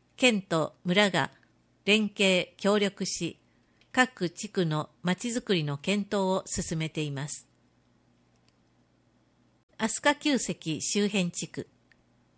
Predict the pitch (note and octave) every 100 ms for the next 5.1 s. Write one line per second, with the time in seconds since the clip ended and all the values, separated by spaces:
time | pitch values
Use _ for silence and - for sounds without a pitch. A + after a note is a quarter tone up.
0 | _ _ _ _ _ _ _ - G#3+ -
1 | C#4 C4+ C#4+ B3+ G3 - E3+ D#3+ - G3+
2 | G3 E3 - - D#3+ - _ _ _ G3
3 | G3 B3 - A#3 A3+ A3+ A3+ A#3 A#3 G#3+
4 | G#3 - G#3 D#3+ E3 - D#3+ D#3+ - C#3